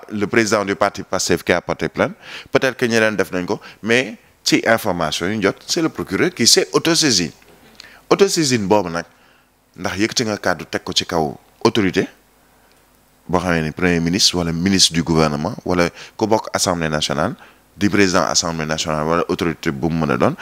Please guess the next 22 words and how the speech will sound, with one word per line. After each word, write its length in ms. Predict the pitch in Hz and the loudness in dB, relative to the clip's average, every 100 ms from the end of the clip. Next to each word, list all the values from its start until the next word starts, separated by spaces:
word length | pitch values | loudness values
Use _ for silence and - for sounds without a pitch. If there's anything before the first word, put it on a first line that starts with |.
| - - | -12 -10
ba 140 | 104 170 | 2 2
ci 240 | - 226 - | 2 -6 -4
kàddu 260 | 143 117 113 | -2 -2 -2
boo 140 | 98 | -2
xamee 160 | 92 80 | -2 -2
ni 80 | 82 | -4
yëkkati 220 | 98 101 | -4 -6
nga 160 | 82 73 | -6 -6
ko 100 | 71 | -2
teg 140 | 98 | -4
ko 100 | - | -2
ci 140 | 87 85 | -6 -2
kaw 160 | 76 | -4
président 360 | 73 85 82 76 | 0 0 0 -2
de 20 | |
la 100 | 69 | -2
République, 340 | 67 62 101 185 - - - | -4 -4 -4 -4 -8 -16 -10
procureur 380 | - 110 98 87 | -4 0 2 0
na 280 | 85 80 73 | 0 -4 -4
ne, 80 | 76 127 | -6 -8
attention, 480 | - 123 131 - 92 - | -6 -2 0 -2 -2 -2
kii 320 | 123 117 | 2 2